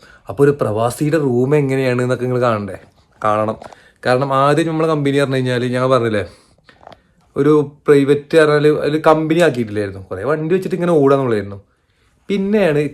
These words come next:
കമ്പനി ആക്കിയത് നമ്മളെ സംഭവം. സംസാരിക്കുമ്പോഴേ ആ കൊര, ചുമ, ചുമ വിട്ടുപോയിട്ടില്ല.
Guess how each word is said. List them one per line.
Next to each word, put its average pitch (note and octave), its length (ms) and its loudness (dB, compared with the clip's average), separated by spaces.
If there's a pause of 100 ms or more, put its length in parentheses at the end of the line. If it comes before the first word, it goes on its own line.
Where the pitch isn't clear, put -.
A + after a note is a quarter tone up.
കമ്പനി C3 400 -2
ആക്കിയത് A2 380 -2
നമ്മളെ F#2+ 220 -8
സംഭവം. F2 320 -14 (1000)
സംസാരിക്കുമ്പോഴേ B2+ 600 -2
ആ A#2 60 0 (140)
കൊര, B2 240 0 (540)
ചുമ, C#3 300 -4 (140)
ചുമ D3+ 240 0
വിട്ടുപോയിട്ടില്ല. C3+ 680 -4